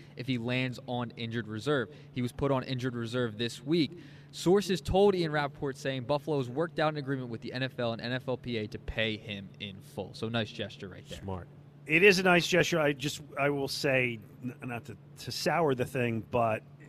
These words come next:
Speaker 3: the, the N F L, in other leagues, if players get injured, they get paid their full salaries, right, Jody?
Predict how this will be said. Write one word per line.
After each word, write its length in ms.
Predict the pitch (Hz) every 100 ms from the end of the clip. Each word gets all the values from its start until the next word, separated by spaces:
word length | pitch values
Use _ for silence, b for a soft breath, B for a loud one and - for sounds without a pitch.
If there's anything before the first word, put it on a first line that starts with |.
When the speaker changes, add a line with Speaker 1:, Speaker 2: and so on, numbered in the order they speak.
| - 131 110 120
Speaker 3:
the, 560 | 135 135 127 120 123 - - 120
the 240 | 123 131 147
N 220 | 165 170
F 200 | 160 -
L, 460 | 143 135 127 123 - - B B B B B B -
in 120 | 196
other 280 | 214 240 220
leagues, 340 | 190 185 156 143
if 100 | 139
players 380 | 175 160 147
get 140 | 131 135
injured, 320 | 151 127 113
they 120 | 120
get 200 | 135 127
paid 160 | 151 123
their 100 | 117
full 220 | - 113
salaries, 480 | - 165 90 78 98
right, 160 | 110
Jody? 340 | 156 151 175